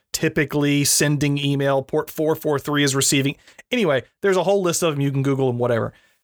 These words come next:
And, and the argument that I had seen, or at least the posting that I'd seen, was what if that channel changing mentality, the lines were blurred,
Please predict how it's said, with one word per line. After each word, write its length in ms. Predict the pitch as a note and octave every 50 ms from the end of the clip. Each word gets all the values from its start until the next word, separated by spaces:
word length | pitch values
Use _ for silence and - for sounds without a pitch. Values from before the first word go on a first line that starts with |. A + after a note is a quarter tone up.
| _ _ -
And, 240 | F#3 F#3+ G3 G3 - _ G3+
and 160 | G3+ G3+ F3+
the 80 | F3
argument 460 | - G3 A#3 C4+ C4 C#4 C4 B3+ A#3+ -
that 100 | G3+ F#3
I 140 | F#3 F#3
had 140 | F#3+ F#3 D#3
seen, 500 | - - - B2+ A#2+ A#2 A#2 A#2 B2 C#3 -
or 100 | - E3+
at 80 | F3 G3+
least 220 | A#3 A#3 - -
the 80 | - E3+
posting 440 | - - C4+ F4 F4+ - - E3 C#3+
that 120 | C#3 B2 B2
I'd 100 | B2 -
seen, 300 | - C3 B2 C3 C#3 C#3
was 280 | C3 B2+ B2+ A#2 - - _ _ _ _ _ _
what 380 | - C#3 D3 G3+ B3+ C#4 B3+ F#3+
if 460 | G3 F3+ D#3+ D3+ D3+ D3+ - - - - _ _ _ _ _ _ _ _ _ _ _ _ _ _ _ _ _ _ _ _ _ _ _ _ - C4+ - - _ _ _
that 360 | F3+ C#3+ E3+ E3 F3 E3+ -
channel 380 | - - G3+ G3+ A3 A3+ G#3 G3
changing 800 | - - F#3+ F#3 F3+ E3 - F3 E3 D#3+ D3+ D3 C#3+ D3+ - _ _
mentality, 800 | - D#3 D#3 D#3 D3+ - F3 F3+ F#3 F3+ E3+ D#3 D#3 C#3+ C#3+ C3+ C3 B2 - - - _
the 100 | - D3
lines 460 | C#3 C#3 C#3 C#3 D3+ E3 E3+ D3 C#3+
were 100 | D3 C#3+
blurred, 580 | C3+ B2 C3 C3+ C3+ C#3 D#3 F3 G3+ G#3+ -